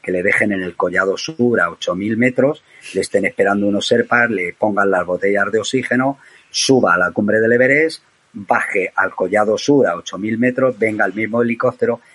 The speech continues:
y esa noche estará brindando en un pub de Katmandú por la cumbre que él se creerá que vale lo mismo que la cumbre que intentó Malo. Bien, eh,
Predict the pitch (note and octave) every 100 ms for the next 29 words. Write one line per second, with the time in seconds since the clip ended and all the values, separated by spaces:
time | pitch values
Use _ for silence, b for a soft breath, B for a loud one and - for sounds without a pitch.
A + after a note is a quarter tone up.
0 | b - A2 - A#2+ A#2 A#2+ A2+ - A#2
1 | B2+ G2+ - F#2+ F#2+ G2+ G2 G2 F#2 F#2+
2 | F#2+ G2 G#2+ F#2+ F2+ F#2+ F#2 G#2 F#2 _
3 | b b b - G2+ - G2 F#2 G2 G2
4 | G2 A2 A#2 - F#2 F2+ E2+ F2+ F2+ -
5 | G#2 G#2 A2 - G2 G2 - - G#2+ G2
6 | G2+ F#2 F#2 F#2+ F#2 - _ _ _ _
7 | _ - F2 F#2+ F#2 G2 F2+ F2+ F#2+ F#2
8 | G2+ G2 - F#2 E2 D#2 F#2+ F#2 F2+ F#2
9 | - F2+ E2 F2 E2 - D#2+ - D#2+ D2
10 | C2 - - _ _ _ _ - _ -
11 | D2+ C#2+ _ _ b b b b - E2+
12 | D#2 D2 D2+